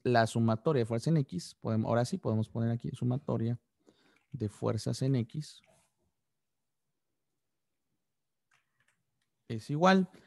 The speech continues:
a ciento cuarenta y uno punto cuarenta y dos newtons menos sesenta menos cuarenta y tres punto treinta. Vamos a ver cuánto nos da ese valor. Vamos a restar entonces los ciento cuarenta y uno punto cuarenta y dos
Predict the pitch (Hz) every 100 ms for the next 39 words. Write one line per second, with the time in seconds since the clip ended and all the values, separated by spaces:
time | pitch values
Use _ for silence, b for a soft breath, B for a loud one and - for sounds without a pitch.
0 | b b 120 117 123 123 135 143 139 135
1 | 147 156 123 - 110 - - 123 120 127
2 | 131 139 185 175 170 165 113 113 147 156
3 | 156 143 143 139 - 117 110 127 - 110
4 | 104 101 98 110 117 - 117 110 107 -
5 | - - - - 147 151 139 135 - 143
6 | 143 143 131 110 113 107 104 104 104 107
7 | b b b b - 117 135 131 139 -
8 | 151 165 165 185 139 139 - - _ _
9 | _ _ _ _ _ _ _ _ _ _
10 | - 113 113 - 131 139 147 - 139 143
11 | 143 165 160 135 131 127 _ _ - _
12 | - 110 104 117 127 135 139 156 170 170
13 | 175 - -